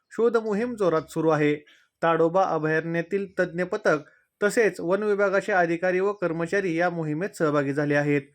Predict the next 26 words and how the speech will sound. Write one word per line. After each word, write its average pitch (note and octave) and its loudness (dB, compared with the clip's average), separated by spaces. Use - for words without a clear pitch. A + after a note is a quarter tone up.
वन D#3 0
विभागाने E3 0
वाघाचा D#3+ 0
मागोवा D#3+ 0
घेण्यासाठी D#3 -4
विविध G#3 0
पथके G#3 -4
तयार F#3 2
केली F3+ -4
आहेत. F3 2
भूम F3+ -4
वन F3+ -4
विभागाची F3 -2
टीम F3 -8
देखील E3+ -4
सक्रिय D#3+ -4
असून E3 -2
त्यांनी E3 -2
उकडगाव, F3 -2
पांढरी, E3+ -2
ढेमरेवाडी, E3 -2
घोळेवाडी D#3 -2
परिसराचा G#3+ 0
बारकाईने F3 -2
शोध E3 -4
घेतला. D3+ 0